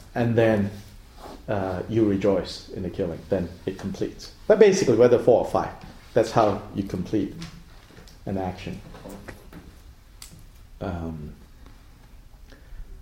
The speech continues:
then in medieval Buddhist texts, uh, they go into this complexity of, "I want to kill Zach.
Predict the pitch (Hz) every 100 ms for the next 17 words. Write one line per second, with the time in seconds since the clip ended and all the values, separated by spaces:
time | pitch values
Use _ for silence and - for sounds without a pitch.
0 | - - - - - 123 131 139 123 123
1 | 123 143 135 113 123 120 110 - 123 -
2 | - - 104 92 92 101 101 107 104 92
3 | 87 95 85 85 - - - - - -
4 | - - - - - - - - - 107
5 | 104 95 - 101 - 110 - 107 92 95
6 | 90 85 - - - - - - - -
7 | - - - - - - - - 107 101
8 | 104 127 156 185 185 180 190 190 101 82
9 | 73